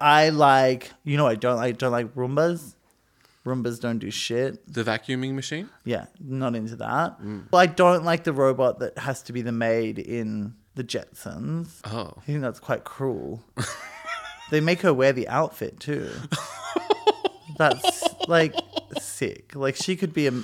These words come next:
Speaker 1: she could clean the house, but why did you have to dress her up like a maid?
Speaker 2: Oh.
Speaker 1: That's, like, ugh.
Speaker 2: <laughs>
Speaker 1: Actually, speaking of s-, skinny British men,
Speaker 2: Yeah.
Speaker 1: the robot in I, Robot.
Speaker 2: Here we go.
Speaker 1: Did you remember that film with Will Smith?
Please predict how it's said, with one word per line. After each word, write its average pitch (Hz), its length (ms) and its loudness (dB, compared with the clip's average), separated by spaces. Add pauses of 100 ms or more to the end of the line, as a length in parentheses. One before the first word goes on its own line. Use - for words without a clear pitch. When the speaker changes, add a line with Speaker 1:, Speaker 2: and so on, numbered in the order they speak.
Speaker 1:
she - 200 -8
could 175 180 -4
clean 143 360 0
the 127 80 0
house, 123 640 -6 (520)
but 135 80 -4
why 139 160 6
did 135 180 0
you 139 60 4
have 123 140 0
to - 80 -8
dress 117 320 -2
her 120 80 0
up 107 140 -2
like 110 160 -6
a 107 40 -4
maid? 107 520 -6 (160)
Speaker 2:
Oh. 92 360 -8 (100)
Speaker 1:
That's, - 500 -2
like, 117 240 -2 (480)
ugh. 113 240 -10 (340)
Speaker 2:
<laughs> - 80 -2 (340)
Speaker 1:
Actually, 143 300 0
speaking 170 360 -4
of 110 80 -6
s-, - 240 -12
skinny 127 480 -6
British 123 420 -4
men, 127 340 -8 (140)
Speaker 2:
Yeah. 113 360 -6 (200)
Speaker 1:
the 147 160 -4
robot 202 500 4
in 180 200 0 (180)
I, 135 280 6
Robot. 101 720 -2 (380)
Speaker 2:
Here 110 200 -2
we 95 80 -8
go. 98 240 -10 (180)
Speaker 1:
Did 156 180 -8
you 202 160 0
remember 185 280 2
that 185 120 -2
film 180 140 0
with 165 140 -2
Will 156 160 0
Smith? 160 360 -6